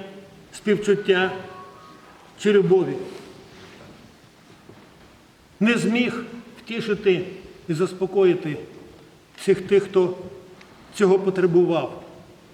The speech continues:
Хоча це мій обов'язок. Я не встиг. Я все думав, що треба відновити мої сили для того, щоб продовжувати свою працю.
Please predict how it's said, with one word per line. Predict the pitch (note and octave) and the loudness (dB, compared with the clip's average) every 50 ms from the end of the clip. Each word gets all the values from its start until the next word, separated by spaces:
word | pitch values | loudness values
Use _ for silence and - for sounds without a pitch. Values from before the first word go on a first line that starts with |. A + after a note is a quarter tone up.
| - - - - - _ _ _ - - - _ _ - - | -20 -20 -20 -20 -20 _ _ _ -20 -20 -20 _ _ -20 -16
Хоча | - - D#3 D3+ - E3 | -8 -8 -6 -2 -2 -4
це | E3 - E3+ | -2 0 0
мій | E3 F3 F3+ | 2 4 4
обов'язок. | F3+ E3+ D3+ E3 D#3+ B2 A#2 G#2+ - - - - - - - - _ _ - _ _ _ - - _ _ _ _ _ _ - - - - - - - - | 4 4 2 0 -2 -2 -6 -8 -12 -16 -18 -18 -20 -20 -20 -20 _ _ -20 _ _ _ -20 -20 _ _ _ _ _ _ -20 -20 -20 -20 -20 -20 -8 -2
Я | F#3 F#3 | 0 2
не | G3 G#3 | 2 2
встиг. | - - - - C#3+ - - - - - - - - - - - - - - E3+ E3+ E3+ E3+ E3 D#3+ - _ D#3 _ _ _ _ D#3+ D#3+ - - C3+ C3 - - - - - - - - - - - - - - - - - - - - - - - - - - - - - - - | -2 -4 -8 -10 -12 -12 -12 -14 -20 -20 -20 -20 -20 -20 -20 -20 -20 -20 -20 -20 -20 -20 -20 -20 -20 -20 _ -20 _ _ _ _ -20 -20 -20 -20 -20 -20 -20 -20 -20 -20 -20 -20 -20 -20 -20 -20 -20 -20 -20 -20 -20 -20 -20 -20 -20 -20 -20 -20 -20 -20 -20 -20 -20 -20 -20 -10 -10
Я | D#3+ | -8
все | D#3 - - G#3 | -8 0 0 2
думав, | F#3 F#3 G3+ G3+ F#3+ F#3 | 4 4 4 4 2 0
що | - G3+ | 0 -2
треба | D#3+ F#3 F3 F3+ D#3+ D#3+ | 0 2 2 2 2 4
відновити | E3+ F#3 E3 E3 F3 E3 F#3 F3+ F3+ F#3 F3 | 4 4 4 4 4 4 4 4 6 4 4
мої | E3+ E3+ E3+ D3+ C#3+ C#3 | 4 4 2 2 0 -4
сили | - - F#3 G3 G3 F#3+ F#3 F#3 F#3 - - - - - - - - - - - - | 0 2 2 4 4 4 2 0 -2 -12 -16 -18 -18 -20 -20 -20 -20 -20 -20 -14 -4
для | E3 E3+ | -4 -2
того, | E3 - F3+ D#3+ F3 F3 | 2 2 2 4 4 2
щоб | - - F3+ D#3+ - - - - | 2 2 0 0 0 -6 -10 -2
продовжувати | - G#3+ A3 G#3+ F#3 G#3 G#3+ G3+ - G3 G3+ G3 F#3+ G3 G3 F#3+ - - F#3+ F#3+ - - - - - - - - - - - - - - - - - - - - - - - - - - - - - - - - - - - - - - | 0 2 2 6 4 4 4 4 0 2 2 2 4 6 4 4 4 2 -8 -10 -12 -14 -18 -20 -20 -20 -20 -20 -20 -20 -20 -20 -20 -20 -20 -20 -20 -20 -20 -20 -20 -20 -20 -20 -20 -20 -20 -20 -20 -20 -20 -20 -20 -20 -20 -20 -18 -10
свою | - - F#3 F#3+ F#3+ F#3 | 0 4 6 6 6 6
працю. | F#3+ F#3+ G3 F3 C#3 - C#3 C3+ | 4 2 2 2 0 -4 -6 -8